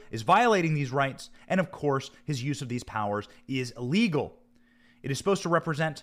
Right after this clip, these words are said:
merely a wartime affront to the sovereignty of Canada, not a peaceful protest. At the news conference by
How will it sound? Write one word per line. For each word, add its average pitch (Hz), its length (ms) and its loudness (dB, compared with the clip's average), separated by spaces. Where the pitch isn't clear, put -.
merely 208 540 0
a 143 580 0
wartime 151 840 4
affront 226 380 4
to 202 80 -2
the 156 80 0
sovereignty 240 840 2
of 110 140 -16
Canada, 117 500 -8
not 98 240 -8
a 92 60 -14
peaceful - 380 -14
protest. - 640 -8
At 143 100 -2
the 202 60 2
news 285 240 6
conference 220 520 0
by 160 520 0